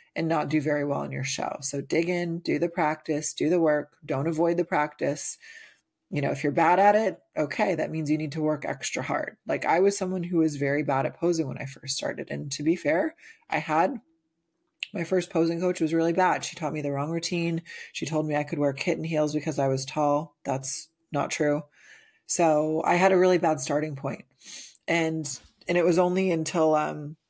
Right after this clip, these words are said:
you know, my best friend at the time, Kaylee, came along and she turned pro a year before me. I could really learn from her. She really understood posing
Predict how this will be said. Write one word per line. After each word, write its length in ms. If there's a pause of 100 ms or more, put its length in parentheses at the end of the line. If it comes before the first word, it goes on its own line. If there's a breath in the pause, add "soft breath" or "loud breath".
(140)
you 140
know, 100
my 160
best 280
friend 280
at 140
the 80
time, 320
Kaylee, 400
came 180
along 380
and 120
she 300
turned 300
pro 160
a 40
year 100
before 300
me. 280 (320 loud breath)
I 80
could 160
really 260
learn 240
from 200
her. 220
She 200
really 340
understood 600
posing 540